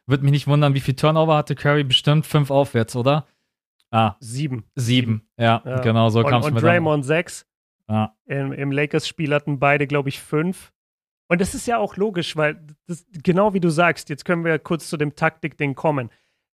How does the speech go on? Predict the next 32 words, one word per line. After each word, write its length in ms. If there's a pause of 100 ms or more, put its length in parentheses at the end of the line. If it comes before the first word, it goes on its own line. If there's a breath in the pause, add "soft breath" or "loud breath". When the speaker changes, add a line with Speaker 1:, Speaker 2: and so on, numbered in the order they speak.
(120)
Speaker 2:
Curry, 500
wenn 100
er 80
den 140
Ball 180
nach 140
vorne 340
bringt 280
und 100
gedoppelt 480
wird, 260 (400)
dann 120
läuft 260
das 120
Ganze 280
immer 300
gleich. 440
Draymond 720
läuft 280
in 100
die 100
Mitte, 580
an 120
die 120
Dreierlinie, 680
bietet 380
sich 180
da 260
an 180
für 140
den 160
Pass. 360